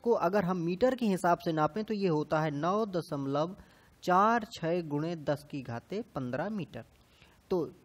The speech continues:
नौ दशमलव चार छः गुणे दस की घाते पन्द्रह मीटर बराबर एक प्रकाश वर्ष। दूरी मापने की सबसे बड़ी जो इकाई है, वो है पारसेक। और जो पारसेक होता है, वो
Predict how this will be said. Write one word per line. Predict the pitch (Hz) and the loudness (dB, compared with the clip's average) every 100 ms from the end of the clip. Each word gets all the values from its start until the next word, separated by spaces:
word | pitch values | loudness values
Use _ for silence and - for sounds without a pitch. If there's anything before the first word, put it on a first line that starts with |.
| - | -8
नौ | 139 233 | 0 2
दशमलव | 254 247 208 208 220 | 4 4 2 2 0
चार | 247 208 202 220 | 0 2 2 2
छः | - 196 | 0 -2
गुणे | 185 190 | 0 -2
दस | 185 175 | -2 -4
की | 190 | -4
घाते | 143 139 - | -2 -4 -4
पन्द्रह | 185 170 190 247 240 | -4 -2 0 2 2
मीटर | 202 185 208 | 0 0 2
बराबर | 165 139 147 233 320 - - | 4 2 2 0 -2 -12 -4
एक | 170 226 | -2 -2
प्रकाश | - 143 160 220 - | -4 -2 0 -2 0
वर्ष। | 131 113 - - - - - | -2 -2 -18 -20 -20 -20 -10
दूरी | 135 214 294 | 0 2 4
मापने | 294 277 254 262 285 | 4 4 4 0 -4
की | 247 214 254 - _ _ _ _ _ _ - | -4 -6 -6 -10 _ _ _ _ _ _ -20
सबसे | - 220 202 - 254 | 0 0 2 0 2
बड़ी | 220 277 | 4 2
जो | 254 233 | 0 -2
इकाई | 214 190 185 | 0 0 2
है, | 180 220 | 0 0
वो | 202 | 0
है | 185 220 | 0 -2
पारसेक। | - 160 165 160 - 170 240 - - - - - - | 6 10 10 8 0 0 0 -6 -20 -20 -20 -4 2
और | 190 185 | 4 2
जो | 202 | -2
पारसेक | - 185 220 269 302 302 | 2 6 6 6 0 0
होता | 208 196 196 | 0 2 2
है, | 196 226 | 4 2
वो | 220 | 2